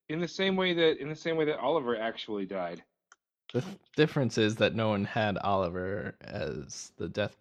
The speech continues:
Speaker 2: pool winner.
Speaker 1: Oh man, that would have been epic.
Speaker 2: So
Speaker 1: Someone would have been like, "It's gonna be Oliver," and then Oliver would have died. It would have been like, "What? How do, what? You, what?" You write for the show.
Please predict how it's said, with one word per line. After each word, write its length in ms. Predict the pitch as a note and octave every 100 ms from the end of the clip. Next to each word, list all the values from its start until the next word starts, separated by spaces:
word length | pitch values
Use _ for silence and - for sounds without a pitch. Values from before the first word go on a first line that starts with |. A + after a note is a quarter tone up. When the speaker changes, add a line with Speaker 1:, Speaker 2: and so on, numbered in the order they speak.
| _
Speaker 2:
pool 240 | D2+ C#2+ D2+
winner. 300 | - - - - _ _ _ _ _ _ _ _ _ _ _ -
Speaker 1:
Oh 220 | G2+ F#2+
man, 260 | F2+ G2+ G2
that 80 | G2+
would 80 | G2+
have 80 |
been 160 | G2+ F2
epic. 380 | G2+ G2 - - _ _ _ _ _ _ _ _ _ _ _ _ _ _ _ _ _ _ _ -
Speaker 2:
So 520 | - - C#3 - - _ _ _
Speaker 1:
Someone 220 | - C3+ B2+
would 40 |
have 40 | B2+
been 60 |
like, 200 | A#2+ A#2 -
"It's 120 | B2+
gonna 140 | C3+ A#2+
be 40 |
Oliver," 340 | A2+ A2 G#2
and 140 | G#2 A#2
then 120 | A2+
Oliver 240 | A2+ G#2+ G#2+
would 60 |
have 80 | G2+
died. 240 | G#2 G2+
It 60 | G2
would 80 | G#2
have 80 | G#2
been 120 | G#2+
like, 140 | A2
"What? 580 | G#3+ D#4 E4+ E4 D#4+ D4 -
How 160 | F4+
do, 200 | F#4 G4 - _
what? 420 | F#4+ G4 F#4 F4+ - - - _ _ _ - _
You, 240 | G#4+ G#4+ - A#3+ D#4+
what?" 380 | A4 G#4+ G4+ -
You 180 | E3+ D#3+
write 240 | D3+ A#2+
for 100 | A2
the 60 | G#2
show. 240 | - F#2+